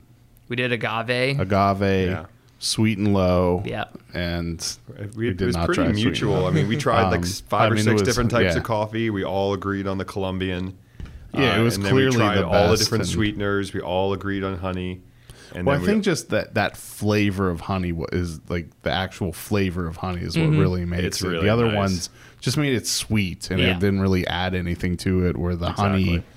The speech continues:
Speaker 2: like, actually added to the flavor profile.
Speaker 1: Yeah.
Speaker 3: Exactly,
Speaker 1: And
Speaker 3: yeah.
Speaker 1: that's a, got plug our local apiarist H T Krantz, which is from Frederick County made honey.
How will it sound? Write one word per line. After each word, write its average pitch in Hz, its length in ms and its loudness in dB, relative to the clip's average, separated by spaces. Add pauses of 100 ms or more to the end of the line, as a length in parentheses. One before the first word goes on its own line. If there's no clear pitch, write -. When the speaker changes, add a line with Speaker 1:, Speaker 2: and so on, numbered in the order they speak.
(460)
Speaker 2:
like, 104 220 -2
actually 92 580 -4
added 85 480 -6
to 90 220 0
the 80 320 0
flavor 85 400 -4
profile. - 480 -4
Speaker 1:
Yeah. 120 60 -2
Speaker 3:
Exactly, 76 380 -8
Speaker 1:
And 127 100 -4
Speaker 3:
yeah. 127 60 -2
Speaker 1:
that's 127 180 -6
a, 120 140 0
got 120 300 -6
plug 123 260 -2
our 120 140 -2
local 131 600 0
apiarist 127 760 -2
H 131 280 -4
T 127 200 -2
Krantz, - 760 -4
which 127 220 -4
is 117 240 -4
from 120 240 -4
Frederick 123 760 -4 (240)
County 120 500 -4
made 117 300 -4
honey. 113 440 -8